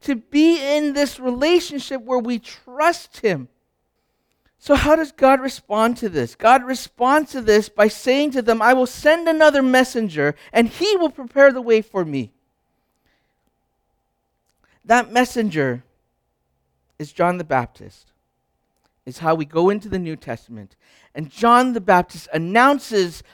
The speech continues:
the way for Jesus to come. And he says, "Then I will come like refiner's fire, and I will bring purity back like gold and silver to the sons of Levi, the priest."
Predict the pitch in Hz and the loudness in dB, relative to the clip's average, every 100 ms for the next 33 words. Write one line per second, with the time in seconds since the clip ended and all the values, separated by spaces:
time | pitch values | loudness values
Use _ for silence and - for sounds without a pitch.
0 | _ 190 165 214 202 165 156 _ _ 170 | _ -4 4 8 8 6 0 _ _ -10
1 | - 180 170 160 - - - 131 95 87 | -6 -6 -6 -8 -12 -18 -16 -12 -12 _
2 | _ _ _ _ _ _ _ _ _ _ | _ _ _ _ _ _ _ _ _ _
3 | _ 214 226 226 220 - - _ 262 240 | _ -2 2 4 2 -2 -20 _ 4 4
4 | 240 _ 262 320 359 339 330 - 247 226 | 2 _ 4 6 6 4 2 0 2 4
5 | 214 160 220 214 - 214 _ - 285 330 | 2 0 0 0 -6 -12 _ 2 4 4
6 | 330 330 - - 196 196 185 160 226 240 | 0 -4 -6 2 4 4 2 2 2 4
7 | 190 180 208 302 359 359 - 339 359 320 | 0 -4 -4 -2 -2 -4 -10 -4 -2 -2
8 | 269 - 220 214 - _ _ _ _ 202 | -2 2 4 4 -2 _ _ _ _ 4
9 | 208 - - 277 302 311 302 - _ _ | 4 2 4 6 8 6 2 -4 _ _
10 | _ _ _ - 240 240 - 240 202 190 | _ _ _ 2 2 0 4 4 4 -4
11 | - 190 - 269 294 311 311 247 240 202 | -4 -4 -2 2 2 0 -6 -4 -4 2
12 | 156 110 95 _ _ _ - 156 - 320 | 2 2 0 _ _ _ -18 -18 -2 2
13 | 233 - - | 2 -2 -14